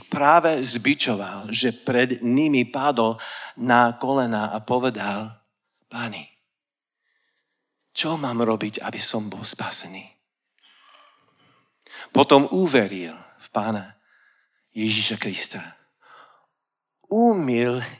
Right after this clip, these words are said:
im rány. <laughs> On i celá jeho rodina uverili a ďali sa pokrstiť.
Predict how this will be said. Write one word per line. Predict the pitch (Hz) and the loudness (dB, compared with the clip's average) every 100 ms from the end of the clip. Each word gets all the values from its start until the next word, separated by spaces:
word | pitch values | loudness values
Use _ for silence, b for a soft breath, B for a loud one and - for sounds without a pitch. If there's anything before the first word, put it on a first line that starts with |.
| _ - | _ -8
im | 160 156 143 131 - | -4 -2 -4 -6 -6
rány. | 135 135 123 165 113 85 - _ _ _ _ | -2 0 0 -2 -4 -8 -16 _ _ _ _
<laughs> | - - 117 - - - - - - - - - | -14 -8 -8 -10 -18 -20 -20 -20 -18 -12 -2 6
On | 170 190 202 - B B _ | 8 10 8 4 B B _
i | 147 135 | -4 -4
celá | - - 170 170 131 123 - | -4 2 6 10 8 6 -2
jeho | 127 123 139 170 180 165 151 - | -4 4 6 6 6 4 2 -4
rodina | 127 127 123 117 113 101 104 110 - | 2 2 2 0 -2 -2 -8 -10 -2
uverili | 147 143 120 113 113 | 2 4 2 2 -2
a | 110 110 107 _ | -4 -6 -10 _
ďali | - 135 135 131 110 104 - b | -8 0 2 2 0 -6 -16 b
sa | - 98 | -10 -8
pokrstiť. | - 117 - 208 185 - - - - | -2 -2 -2 -8 -8 -8 -10 -14 -20